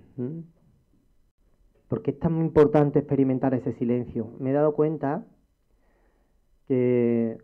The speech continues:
realmente para transformar lo que real-, lo que verdaderamente nos hace daño, ¿m?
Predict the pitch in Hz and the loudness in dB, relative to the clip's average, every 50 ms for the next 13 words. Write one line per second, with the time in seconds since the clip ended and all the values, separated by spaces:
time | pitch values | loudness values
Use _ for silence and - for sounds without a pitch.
0 | _ - - - 127 127 135 139 147 160 170 139 160 147 - 143 135 131 135 131 | _ -20 -10 -2 2 2 4 4 4 2 2 2 2 0 2 0 0 0 0 -2
1 | 123 123 - 123 120 123 131 151 156 160 160 151 - 156 147 139 147 143 147 143 | -2 0 0 0 2 2 2 2 2 2 0 0 0 -2 0 2 0 2 2 0
2 | 139 135 - - - - - - - _ _ - - - - 120 127 127 - 139 | -2 -2 -4 -8 -14 -20 -20 -20 -20 _ _ -20 -16 -12 -10 -10 -8 -4 -2 0
3 | 135 135 135 135 135 135 147 147 139 139 143 147 147 139 143 135 135 135 135 131 | 0 2 2 4 4 4 6 4 4 4 2 2 2 2 2 2 2 4 2 0
4 | 120 - - - _ _ _ _ _ _ - 131 127 123 131 135 127 - 127 120 | -2 -6 -12 -18 _ _ _ _ _ _ -4 -2 0 0 0 -2 -2 -2 -2 -2
5 | 127 147 160 147 131 131 131 151 185 190 196 185 _ _ _ _ _ _ _ - | 0 -2 -2 -4 -4 -6 -6 -8 -10 -14 -16 -20 _ _ _ _ _ _ _ -20
6 | - | -20